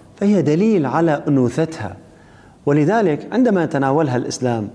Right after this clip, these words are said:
من القرآن الكريم أو من السنة النبوية، تناولها من وجهة نظر فيها إعجاز، وهذا الإعجاز إعجاز تشريعي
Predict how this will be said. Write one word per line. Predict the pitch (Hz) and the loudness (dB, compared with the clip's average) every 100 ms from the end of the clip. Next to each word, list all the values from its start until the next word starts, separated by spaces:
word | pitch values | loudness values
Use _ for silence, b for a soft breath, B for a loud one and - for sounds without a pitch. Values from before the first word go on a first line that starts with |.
| B B 262 | B B 0
من | |
القرآن | 311 - 139 147 | 0 0 -2 0
الكريم | 135 - 123 127 110 - | -2 0 0 2 0 -2
أو | 151 | 0
من | 156 143 | 0 0
السنة | 123 170 170 | -2 0 0
النبوية، | 135 117 104 131 170 117 113 B B B B - | 0 0 0 2 2 0 -2 B B B B -4
تناولها | 165 180 220 247 196 170 | -2 2 2 2 0 0
من | 147 143 139 | 0 0 0
وجهة | 120 165 170 135 135 131 - - | 2 0 0 -2 -2 -4 -8 -2
نظر | 131 165 160 165 | 0 2 0 0
فيها | 180 170 127 - | 0 0 -2 -2
إعجاز، | 131 104 110 131 120 82 - B B B - | -2 0 0 2 0 -2 -10 B B B -2
وهذا | 165 196 | 0 2
الإعجاز | 156 139 113 156 156 143 | 0 0 0 0 0 0
إعجاز | 123 139 139 | 2 0 0
تشريعي | 120 - 113 131 104 | -4 -2 0 0 0